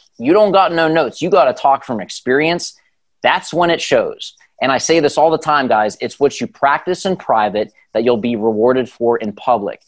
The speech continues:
And what that simply means is, what are you creating to serve your audience? If you do it consistently, you're going to be forced to level up, to grow,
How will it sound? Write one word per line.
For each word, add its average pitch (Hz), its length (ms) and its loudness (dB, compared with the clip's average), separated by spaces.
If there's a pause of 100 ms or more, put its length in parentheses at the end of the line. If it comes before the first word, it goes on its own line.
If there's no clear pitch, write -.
(220)
And 113 120 -4
what 123 160 0
that 143 160 0
simply 170 340 -4
means 165 340 -2
is, 110 360 0 (300)
what 123 460 0
are 135 160 6
you 127 200 0
creating 139 720 0
to - 160 -10
serve 127 540 -2
your 117 240 -4
audience? 95 640 -2 (340)
If 110 180 -8
you 113 60 -4
do 135 200 0
it 175 120 -2
consistently, 117 960 -4 (220)
you're 120 120 0
going 139 400 2
to 196 120 -4
be 180 120 -4
forced 123 440 -2
to 117 60 -6
level 139 420 2
up, 180 200 2
to 123 100 -14
grow, 113 580 0